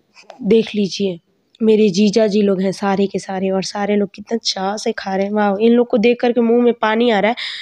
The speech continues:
लेकिन क्या करें, बस देख करके संतोष कर सकते हैं। बहुत टेस्टी खाना लाजवाब बना था भाई, जहाँ पर भगवान की कृपा हो वहाँ पर कोई चीज़ खराब हो सकता है क्या? तो असीम कृपा थी भगवान की कि जोजो की शादी एकदम,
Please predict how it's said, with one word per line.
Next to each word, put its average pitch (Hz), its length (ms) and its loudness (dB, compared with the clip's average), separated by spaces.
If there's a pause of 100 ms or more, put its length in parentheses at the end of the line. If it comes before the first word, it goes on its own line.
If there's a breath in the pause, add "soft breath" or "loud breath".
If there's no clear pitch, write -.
(260 loud breath)
लेकिन 240 300 0
क्या 226 200 0
करें, 190 300 -4 (840 soft breath)
बस 226 520 -2
देख 214 200 0
करके 214 240 -2
संतोष 208 400 -4
कर 196 160 -4
सकते 185 380 -8
हैं। 190 120 -6 (460 soft breath)
बहुत 196 280 2
टेस्टी 214 500 0
खाना 196 220 -2
लाजवाब 196 500 2
बना 180 300 -2
था 196 200 -8 (480 loud breath)
भाई, 190 380 2 (240)
जहाँ 185 240 0
पर 196 160 0
भगवान 196 400 2
की - 180 -18
कृपा 208 260 0
हो 208 140 2
वहाँ 208 360 2
पर 226 140 2
कोई 214 200 0
चीज़ 214 300 -6
खराब 202 260 0
हो 202 120 2
सकता 190 280 -4
है 180 120 -2
क्या? 214 260 -2 (440 loud breath)
तो 202 100 4 (180)
असीम 294 360 4
कृपा 247 320 2
थी 247 160 0
भगवान 226 400 2
की 247 140 0
कि 247 140 -2
जोजो 208 400 4
की 233 140 0
शादी 202 560 0
एकदम, 214 300 0